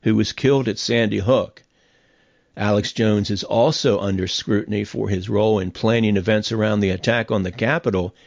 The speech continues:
in January two thousand twenty-one, and so his texts are now of interest to the House January sixth committee.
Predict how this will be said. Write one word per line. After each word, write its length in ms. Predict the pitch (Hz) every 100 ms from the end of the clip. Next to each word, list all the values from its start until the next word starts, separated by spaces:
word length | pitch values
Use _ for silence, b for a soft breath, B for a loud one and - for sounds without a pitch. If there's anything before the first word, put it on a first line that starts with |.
| b b
in 160 | b 101
January 520 | 95 107 107 104 98
two 180 | 98 120
thousand 420 | 110 110 98 92
twenty-one, 840 | - 113 110 92 92 123 147 82 82 B B B B B
and 160 | 107
so 220 | - 113
his 260 | 104 113 -
texts 340 | - 110 -
are 140 | 110 95
now 340 | 101 143 120
of 80 | 87
interest 440 | 87 87 104 -
to 80 | -
the 140 | 101 98
House 420 | 98 95 - - b b b
January 600 | 98 95 90 98 92 85
sixth 400 | - 98 - -
committee. 580 | 92 87 101 85 82